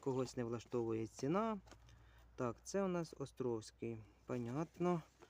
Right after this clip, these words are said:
Да, загострювати увагу не буду. Далі ось така ось книга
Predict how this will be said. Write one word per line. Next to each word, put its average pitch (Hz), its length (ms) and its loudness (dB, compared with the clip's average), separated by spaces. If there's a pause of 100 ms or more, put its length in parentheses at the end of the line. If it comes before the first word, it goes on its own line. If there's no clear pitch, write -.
(960)
Да, 151 200 -2
загострювати 135 760 -2
увагу 123 420 -2
не 120 140 -6 (100)
буду. 214 360 2 (720)
Далі 156 460 2 (840)
ось 147 200 -4
така 123 460 0
ось 117 300 -4
книга 127 640 0